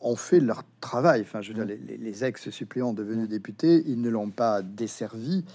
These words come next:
Speaker 1: Ils avaient été choisis, euh, de manière assez cohérente, euh, et habile de la part de Robert Boulin.
Speaker 2: Pour leur implantation
Speaker 1: Pour leur
Speaker 2: sur le territoire.
Speaker 1: implantation, voilà. C'était des gens qui étaient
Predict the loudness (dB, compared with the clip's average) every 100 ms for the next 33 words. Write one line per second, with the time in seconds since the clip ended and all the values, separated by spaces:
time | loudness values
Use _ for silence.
0 | -18 -4 2 4 2 0 -4 0 0 0
1 | -4 -4 -4 -6 -8 -6 -6 -8 -8 -10
2 | -10 -14 -18 -18 -8 -6 -4 -4 -6 -6
3 | -8 -10 -12 -16 -10 -12 -8 -6 -6 -4
4 | -4 -4 -8 -12 -12 -16 -20 -20 -20 -8
5 | 0 4 6 6 2 2 -2 0 -4 -4
6 | -8 -6 -4 -6 -6 -6 -4 0 2 2
7 | 0 0 -2 0 4 8 8 6 4 2
8 | 0 -2 -6 -6 -4 -6 -6 -4 -2 0
9 | -2 -2 -6 -8 -14 -8 -6 -6